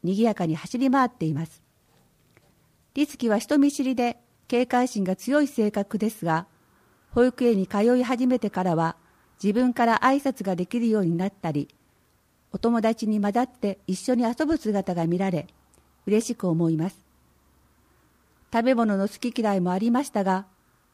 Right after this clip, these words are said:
何でも挑戦と言って、苦手な野菜も食べられるようになり、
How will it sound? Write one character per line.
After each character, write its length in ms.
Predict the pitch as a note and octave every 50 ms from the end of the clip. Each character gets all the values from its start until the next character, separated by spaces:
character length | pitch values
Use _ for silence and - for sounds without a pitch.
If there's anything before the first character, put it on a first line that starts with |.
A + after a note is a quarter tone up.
| _ -
何 240 | A3+ A#3+ D4 D4 B3+
で 80 | A#3
も 140 | G3+ G3 F#3+
挑 240 | - - B3+ C#4 C#4
戦 220 | - C#4 C#4 C4+
と 160 | C4+ - F3+ E3
言 80 | E3
っ 40 | D#3+
て、 320 | _ _ - D#3+ E3 F3+ - _ _ _ _ _ _ _ _ _ _ _ _
苦 240 | G3+ G#3 G#3 A3 G#3+
手 120 | - G#3+
な 100 | G3+ F#3+
野 100 | F3 F3
菜 240 | G3+ - G#3+ G3 G3
も 100 | G3 F#3+
食 160 | F#3+ - G#3
べ 100 | G#3 A#3+
ら 100 | C4 C#4
れ 120 | C#4 C#4 C4+
る 120 | C4 B3
よ 140 | G#3+ G#3+ G3+
う 40 | F#3
に 120 | E3+ E3
な 120 | F3+ G#3 G#3
り、 160 | F#3+ -